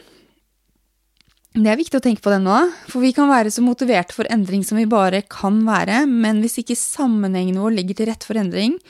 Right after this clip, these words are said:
så vil motivasjonen tape for gamle vaner, som oftest. Og det er igjen fordi hjernen vår liker å bruke så lite energi som mulig.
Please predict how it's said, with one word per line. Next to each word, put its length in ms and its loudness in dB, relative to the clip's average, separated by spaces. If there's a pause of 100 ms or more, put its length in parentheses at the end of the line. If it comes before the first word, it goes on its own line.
(380)
så 160 -2
vil 160 4
motivasjonen 640 -4
tape 400 -6
for 160 -8
gamle 240 2
vaner, 320 0
som 240 -6
oftest. 540 -14 (680)
Og 80 0
det 160 4
er 140 4
igjen 260 4
fordi 300 0
hjernen 320 2
vår 160 2
liker 240 -2
å 20 -2
bruke 280 0
så 120 2
lite 460 2 (100)
energi 320 0
som 160 2
mulig. 380 0